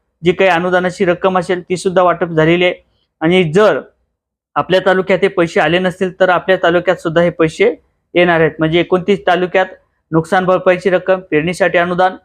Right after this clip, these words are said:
हे दिलं जाणार आहे. आता प्रश्न विचारण्याची गरज नाही, जे काही नुकसान भरपाईसाठी तालुके पात्र केले होते, त्या तालुक्यात पेरणीसाठी सुद्धा पैसे दिले जाणार आहेत. आणि त्याचबरोबर जी काही नुकसान भरपाईची रक्कम आपल्याला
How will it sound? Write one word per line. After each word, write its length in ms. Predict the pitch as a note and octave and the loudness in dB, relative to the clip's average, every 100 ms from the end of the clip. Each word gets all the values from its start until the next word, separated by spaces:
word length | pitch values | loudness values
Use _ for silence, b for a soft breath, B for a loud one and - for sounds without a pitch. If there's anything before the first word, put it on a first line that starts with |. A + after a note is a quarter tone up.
| _ _ | _ _
हे 60 | G3 | -2
दिलं 280 | F#3 F#3 E3+ | 2 2 4
जाणार 240 | D3+ C#3+ | 2 0
आहे. 100 | C#3+ | 0
आता 140 | C#3+ | -2
प्रश्न 340 | E3 F3+ F3 F#3+ | -2 -2 -2 -2
विचारण्याची 540 | F#3 F#3 F#3 F#3 F3+ | -2 0 -2 -2 -2
गरज 240 | E3+ F3+ E3+ | 0 0 2
नाही, 180 | F3+ F#3+ _ _ _ D#3 | -2 -4 _ _ _ -2
जे 100 | F3 | 0
काही 160 | F#3 | 2
नुकसान 400 | F#3 E3 - F#3 | 2 0 0 0
भरपाईसाठी 560 | F#3 F3+ F#3 F3 F#3+ F#3 | 2 0 0 0 0 0
तालुके 360 | F3 D#3+ E3+ F#3 | 0 0 -2 -2
पात्र 300 | E3 D#3+ F3 | -2 -2 -4
केले 220 | F#3 F3+ | -2 -2
होते, 320 | E3+ F#3+ - _ _ _ | -2 -4 -6 _ _ _
त्या 100 | E3+ E3+ | -2 0
तालुक्यात 340 | E3+ F3+ F#3+ G3 | 0 0 0 -2
पेरणीसाठी 480 | F#3+ F3+ G3 G3 F3+ | 0 0 0 -2 -4
सुद्धा 240 | F3+ F#3 F3+ | -4 -2 0
पैसे 320 | F#3 F3 F#3 | 0 0 0
दिले 260 | E3+ F#3 | 2 2
जाणार 260 | E3+ F3 F3 | 2 2 2
आहेत. 140 | F#3+ - _ _ _ | 0 -2 _ _ _
आणि 160 | D#3 F3+ | -4 -2
त्याचबरोबर 440 | F#3 F3 F3+ F#3+ | 0 0 2 2
जी 140 | F3+ F#3 | 2 0
काही 180 | F#3 F3 | 0 -2
नुकसान 320 | D#3+ G3 F3 | -2 -2 0
भरपाईची 440 | F3+ E3 F3 F#3+ | 0 0 -2 0
रक्कम 280 | F3+ F3+ F3 | 0 0 0
आपल्याला 720 | E3+ - F3+ F3+ F3+ F#3 G3+ | 0 -2 0 2 4 2 0